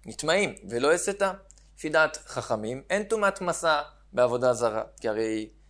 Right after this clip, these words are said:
זה דעתו של רבי אלעזר, שהוויכוח בין חכמים לבין רבי עקיבא זה לגבי מסע. חכמים סוברים שאין טומאת מסע. רבי עקיבא אומר, עבודה זרה היא והסת,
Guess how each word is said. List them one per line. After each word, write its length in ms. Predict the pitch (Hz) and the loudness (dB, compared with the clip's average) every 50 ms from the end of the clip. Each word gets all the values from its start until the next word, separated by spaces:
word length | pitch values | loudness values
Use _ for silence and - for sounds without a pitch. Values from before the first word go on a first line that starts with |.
| _ _ - | _ _ -8
זה 140 | 104 123 127 | -4 -2 2
דעתו 320 | 135 135 131 131 143 143 | 4 4 4 4 2 -2
של 160 | 135 - 131 | -2 -2 -2
רבי 220 | 131 131 131 147 147 | -2 -2 0 0 0
אלעזר, 400 | 143 151 156 160 196 202 170 135 | 0 0 0 2 4 2 2 2
שהוויכוח 540 | - 113 110 104 117 - - 190 170 - | 0 -2 -4 -4 -4 -4 0 2 2 2
בין 120 | 110 123 120 | 2 -4 -6
חכמים 460 | - 120 107 - 131 151 165 156 123 | -6 -6 -4 -4 -2 -2 -2 -2 -2
לבין 220 | 117 110 131 143 | -4 -4 -4 -2
רבי 200 | 151 156 151 165 | -2 -2 0 2
עקיבא 440 | 170 165 165 - 226 208 185 175 170 165 - - - - - _ | 0 0 0 -2 -4 0 2 2 2 0 -4 -10 -20 -20 -20 _
זה 120 | - 113 123 | -4 -2 -2
לגבי 320 | 123 123 123 127 160 170 | 0 2 4 6 6 4
מסע. 400 | 170 175 170 - - 185 160 110 | 6 2 0 0 2 0 0 0
חכמים 400 | - - 123 - 143 151 165 160 | 0 -6 -6 -4 -2 -2 -2 -2
סוברים 300 | - - 120 120 120 117 | -2 -4 -2 -2 -2 -2
שאין 200 | 117 165 185 202 | -2 -2 -2 -2
טומאת 320 | 202 202 180 170 160 - - | -2 -4 0 0 -2 -2 -2
מסע. 300 | 151 139 - - 131 107 - - _ - - - - - - - - | -6 -6 -4 -4 -6 -6 -6 -12 _ -20 -20 -20 -20 -20 -20 -20 -14
רבי 180 | 85 87 123 | -6 -2 0
עקיבא 300 | 139 - - 170 170 185 | 0 2 2 0 4 6
אומר, 280 | 196 208 214 214 180 135 | 6 6 8 6 4 4
עבודה 320 | 120 113 113 117 143 160 | 2 0 0 4 4 4
זרה 240 | 151 135 151 151 160 | 4 4 6 6 6
היא 260 | 156 139 147 170 165 135 | 6 6 4 0 0 2
והסת, 520 | 131 175 190 185 151 - - 120 113 - | 4 6 6 6 6 4 0 -4 -4 -6